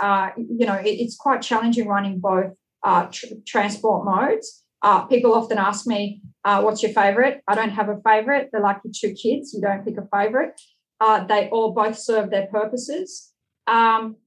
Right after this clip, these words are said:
so, yeah, I come in, uh, a hundred emails, uh, previous events, uh, and then at ten A M, right after the peak hour, what I try not to do is have meetings during the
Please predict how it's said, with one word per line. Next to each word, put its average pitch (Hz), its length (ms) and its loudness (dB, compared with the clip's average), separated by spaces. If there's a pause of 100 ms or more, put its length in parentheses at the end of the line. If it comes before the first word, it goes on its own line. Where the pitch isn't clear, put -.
(140)
so, 269 160 2
yeah, 247 280 4
I 247 60 0
come 294 260 -2
in, 262 320 -2 (320)
uh, 214 260 2 (420)
a - 60 -8
hundred 269 360 0
emails, 233 640 0 (120)
uh, 208 380 2 (280)
previous 262 340 2
events, 226 680 -4 (280)
uh, 202 520 4
and 220 120 0
then 233 120 4
at 233 160 -2
ten 320 180 4
A 302 180 4
M, 208 380 2 (180)
right 240 300 4
after 269 240 2
the 247 80 -4
peak 214 260 -2
hour, 196 300 2
what 254 100 6
I 277 120 4
try 302 260 0
not 240 220 -2
to 240 120 -10
do 220 140 4
is 202 320 0
have 220 200 0
meetings 214 380 -6
during 202 260 -2
the 180 120 -4